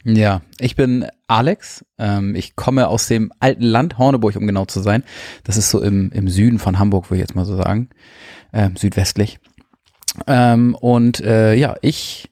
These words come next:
äh, mache auch einen Podcast, und zwar einen Podcast, der sich rund um das Thema CrossFit dreht, ähm, zusammen mit meinem,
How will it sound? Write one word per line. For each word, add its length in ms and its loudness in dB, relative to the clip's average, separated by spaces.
äh, 380 -2
mache 220 0
auch 160 0
einen 260 0
Podcast, 720 -2
und 100 -8
zwar 160 -6
einen 80 -4
Podcast, 440 -4
der 80 2
sich 180 -2
rund 260 -2
um 140 -2
das 100 -6
Thema 220 -4
CrossFit 580 -6
dreht, 360 0
ähm, 160 -2
zusammen 300 2
mit 80 -6
meinem, 340 0